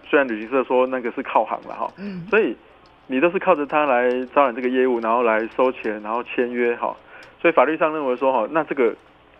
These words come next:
Speaker 1: 这个就是有权代理啊。啊，至于你们内部是怎么样，那，那是你们内部的事情了，这样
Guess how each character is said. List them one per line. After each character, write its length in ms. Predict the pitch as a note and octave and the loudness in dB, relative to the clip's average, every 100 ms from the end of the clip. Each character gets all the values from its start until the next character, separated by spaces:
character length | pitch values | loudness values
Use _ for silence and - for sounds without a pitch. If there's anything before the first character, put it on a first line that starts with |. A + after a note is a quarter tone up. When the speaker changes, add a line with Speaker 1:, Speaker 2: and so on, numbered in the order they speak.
| - _ - | -20 _ -6
Speaker 1:
这 60 | D3 | -2
个 120 | C3+ - | -2 -2
就 80 | - | -4
是 140 | C3 | -2
有 180 | C3+ G#2+ | -4 -4
权 180 | F#2+ G2+ | -6 -4
代 160 | A2 A2 | -2 -2
理 140 | A2 | -2
啊。 100 | A2 - | -4 -4
啊， 60 | |
至 120 | C#3+ | 0
于 120 | D#3 A#2 | 0 0
你 100 | A2 | -6
们 160 | A2 | -4
内 100 | C#3 | -2
部 140 | C3 B2+ | -2 -4
是 80 | |
怎 160 | C3+ A#2 | -4 -6
么 80 | G#2 | -2
样， 140 | A#2 | -2
那， 100 | A#2+ A#2+ B2 | -2 -2 -2
那 100 | C3 | -4
是 100 | B2+ | -4
你 80 | A#2 | -6
们 160 | G#2+ A2 | -6 -6
内 140 | B2+ | -6
部 120 | A#2+ | -4
的 80 | A2+ G#2 | -6 -4
事 100 | B2+ A2 | -6 -6
情 100 | B2+ | -10
了， 60 | G#2+ - | -12 -8
这 80 | |
样 80 | A#2+ | -8